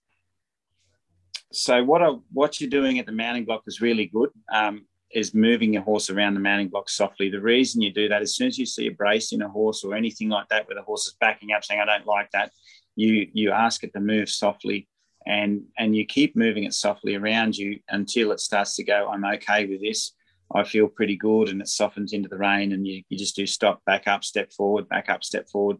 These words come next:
all those things like that. And then, um, and then just get it walking around really softly. Um,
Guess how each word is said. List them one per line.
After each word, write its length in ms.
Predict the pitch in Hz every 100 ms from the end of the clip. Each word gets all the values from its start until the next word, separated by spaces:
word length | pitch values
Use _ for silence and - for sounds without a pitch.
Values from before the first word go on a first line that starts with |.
| - - _
all 140 | 143
those 220 | 123 107
things 240 | - 110 104
like 180 | - -
that. 240 | 107 -
And 120 | 101
then, 220 | 107 104 101 _ _ _ _ _ -
um, 440 | 104 101 98 95 - _ _ _ -
and 160 | - 107
then 80 | 107
just 200 | 113 -
get 100 | 107
it 60 |
walking 320 | 104 110 107 104
around 260 | 104 104
really 180 | 104 107
softly. 560 | 95 - 104 - 104 95 _ _ _ _ _ _ _ _ _ _ _ _ _ _ _ -
Um, 500 | 123 113 113 113 104